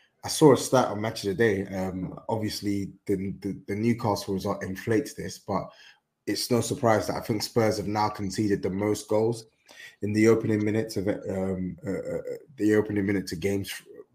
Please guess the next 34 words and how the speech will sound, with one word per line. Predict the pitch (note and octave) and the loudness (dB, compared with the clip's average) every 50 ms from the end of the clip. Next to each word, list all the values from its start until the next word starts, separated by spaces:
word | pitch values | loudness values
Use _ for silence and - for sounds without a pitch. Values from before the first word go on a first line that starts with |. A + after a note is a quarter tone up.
| - _ | -8 _
based | - G#2+ G2+ G2+ - - | 0 0 0 0 0 -2
on, | G#2 G#2 G2 - - _ | -2 -2 -2 -4 -4 _
based | - A2 A2 - - | 0 0 0 0 0
on | G#2 G2+ | 0 2
this | G2+ G2+ - - | 2 0 0 4
season. | - A2 A2 G#2+ A#2+ B2 A#2+ A#2+ A#2+ - - - - - - - _ | 6 6 8 8 8 6 4 0 -6 -14 -16 -16 -16 -16 -18 -10 _
Um, | A2+ A2 G#2+ G2+ G2 G2+ G2 - | -2 0 0 0 0 -2 -4 -2
we | G2 A2+ A2+ | 0 2 4
are | G#2+ G#2+ G#2+ | 4 4 4
now, | G#2+ G#2+ A#2 A#2+ A#2 A#2 A2+ A2+ A2 G#2+ G#2+ G#2 - - _ _ _ _ _ _ _ _ _ _ _ _ _ _ _ - - | 2 4 6 6 8 8 8 8 6 6 2 0 -4 -10 _ _ _ _ _ _ _ _ _ _ _ _ _ _ _ -6 -4
I | - | -2
think | - - D3 C#3 C#3 | 2 4 4 6 6
we're | C3 B2 A#2 | 6 6 6
on | A2+ A#2 | 4 2
fifty-seven | - - D#3 C#3+ C#3+ - B2+ - - C3 A#2+ A#2+ A2 | 8 8 8 8 8 6 2 6 8 8 8 8 8
goals | G2+ A#2 A2 G2+ F#2 - - - | 8 8 10 8 6 4 -2 -6
conceded | - G#2+ G2 F2+ - - G#2+ G2+ E2+ F2 E2 - - _ _ - | -4 -4 -4 -2 -2 -2 -2 0 0 -2 -4 -6 -12 _ _ -2
in | G2+ F#2+ F#2 | -2 -2 -2
thirty-four | - - - G#2+ F#2+ - - - - G2+ F#2+ F2 | -2 0 2 2 2 0 -4 -2 0 0 2 2
games. | G2+ G2+ G2 F#2 F2+ F2 - - - _ _ _ - - - - _ | 2 2 2 0 -2 -6 -8 -12 -14 _ _ _ -20 -20 -20 -16 _
So | - - - | 0 2 6
I | - A2 A#2+ | 10 10 10
actually | A#2+ G#2+ - - A#2+ - - G#2 F#2+ | 10 8 6 2 2 0 0 0 0
did | A2+ G2 D#2+ | 0 0 2
the | G2+ F#2+ | 0 2
research | G#2 A#2 A2+ A2 - G2+ F2+ D2+ D2+ - - | 2 2 2 2 0 0 0 -2 -2 -6 -8
on | F#2+ F#2+ | -8 -8
a | F#2 | -8
stream | - - - - A#2+ A2 G#2 G2 | -8 -6 -2 0 0 0 0 0
I | F#2 | 0
did | D#2 G2+ F#2+ D#2+ F#2 | 0 0 0 0 0
recently, | G#2 G#2 G#2 - F#2 D#2 E2+ F2 F2 E2 - _ _ _ - _ _ - _ - | 0 -2 -2 -4 -6 -6 -6 -8 -8 -10 -12 _ _ _ -20 _ _ -12 _ -4
and | G2 G2 F#2+ F#2+ F#2+ F#2 - - _ _ _ _ | -2 -2 0 -2 -4 -6 -8 -12 _ _ _ _
it's, | - F#2+ F#2 - _ - - - - - - - - - - - | -6 -6 -6 -6 _ -2 0 2 2 2 2 0 0 -2 -6 -10